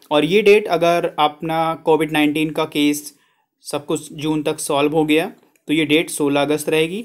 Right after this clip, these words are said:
अगर ये चीज़ें आगे बढ़ती हैं तो डेट भी आगे पोस्टपोन्ड हो जाएगा। तो यहाँ आपको जानने को मिला है कि जो लिंक ओपन होगा, यानी जो फॉर्म भरने की डेट होगी, वो सोलह मई है और लास्ट डेट जो है फॉर्म सबमिट करने की,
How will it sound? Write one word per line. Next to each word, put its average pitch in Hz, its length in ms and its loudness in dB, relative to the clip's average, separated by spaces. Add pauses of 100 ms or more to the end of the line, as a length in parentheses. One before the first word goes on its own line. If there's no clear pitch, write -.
(120)
अगर 160 260 0
ये 170 140 -4
चीज़ें 160 300 -4
आगे 151 240 0
बढ़ती 139 340 -4
हैं 175 300 -6 (260)
तो 190 80 -2
डेट 139 260 0
भी 185 100 0
आगे 151 240 0
पोस्टपोन्ड 160 500 -6 (180)
हो 143 100 0
जाएगा। 120 440 -8 (260)
तो 156 60 -4
यहाँ 170 300 0
आपको 208 200 0
जानने 151 300 0
को 185 120 0
मिला 180 240 2
है 185 260 -6 (260)
कि 170 60 -2
जो 170 180 4
लिंक 180 280 0
ओपन 196 260 2
होगा, 190 280 0
यानी 185 160 -4
जो 180 120 2
फॉर्म 175 280 0
भरने 175 220 0
की 175 120 -8
डेट 147 260 0
होगी, 175 280 -2
वो 175 140 -4
सोलह 151 300 2
मई 165 180 -2
है 180 280 -2 (460)
और 165 120 2
लास्ट 165 440 2
डेट 170 340 0
जो 160 160 4
है 160 280 -2 (360)
फॉर्म 180 260 2
सबमिट 185 320 0
करने 151 300 2
की, 175 260 -6